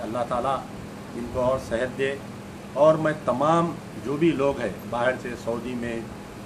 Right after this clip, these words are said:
या अमेरिका में, जो भी इनकी मदद किए, ये एक लाख पैंतीस हज़ार से हट के इनका यहाँ पर रहने का, इनका खाने का, इनका आने जाने का भी कुछ लोग जो मदद किए,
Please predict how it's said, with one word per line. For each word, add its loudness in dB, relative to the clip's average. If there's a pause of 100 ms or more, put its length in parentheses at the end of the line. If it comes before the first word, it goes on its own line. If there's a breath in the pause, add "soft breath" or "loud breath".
(140)
या 2
अमेरिका 0
में, -2 (680)
जो -2
भी 4
इनकी 0
मदद 2 (100)
किए, -2
ये 0
एक -4
लाख 2 (100)
पैंतीस -4
हज़ार 6
से -2
हट -4
के -2
इनका 0
यहाँ -2
पर -2
रहने 0
का, 0 (600)
इनका 2
खाने -4
का, 2
इनका -2
आने 0
जाने -2
का -4
भी -4
कुछ -8
लोग -6
जो -4
मदद 0
किए, 4